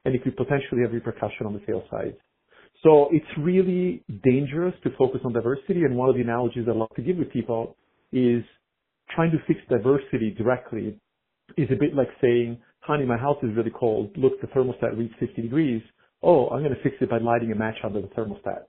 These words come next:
Well, <laughs> it's gonna make the temperature go up on the thermostat, but in the meantime, if your windows are open and your roof is leaking, you're not really solving the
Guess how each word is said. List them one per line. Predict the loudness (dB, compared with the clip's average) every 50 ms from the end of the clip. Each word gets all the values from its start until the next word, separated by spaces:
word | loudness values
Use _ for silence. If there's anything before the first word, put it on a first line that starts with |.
| _ _
Well, | 2 4 4 4 2 0 -6 -10 -12 -12 -12 -16
<laughs> | -20 _ _ -4
it's | -4 -2 0 0
gonna | 0 2
make | 4 4 4 4 4 2
the | -2
temperature | -2 -2 -4 -4 -4 -4 -4 -4
go | -4 -2 -2 0 2 0 0 -2 -4 -12 _ _ -4
up | -2 0 0 0 -2 -6
on | -6 -6
the | -2
thermostat, | 0 0 2 2 0 -4 -4 -2 -2 -2 -2
but | -2 -2
in | -2 -2
the | -2
meantime, | -4 -6 -6 -6 -4 -4 -2 -2 -4
if | -4 -4
your | -4 -4 -4 -6 -6
windows | -6 -4 0 0 0 0 0
are | 0
open | -2 -2 -2 -2 -4 -4
and | -2
your | -2 -2
roof | 0 0 0 0 -2
is | -4 -2 0
leaking, | 0 0 0 -2 -4 -4 -4 -6 -8 -10 -18 _ _ -4
you're | -2 0
not | 0 0 0 -2
really | -2 -4 -4 -4
solving | -4 -4 -4 -6
the | -10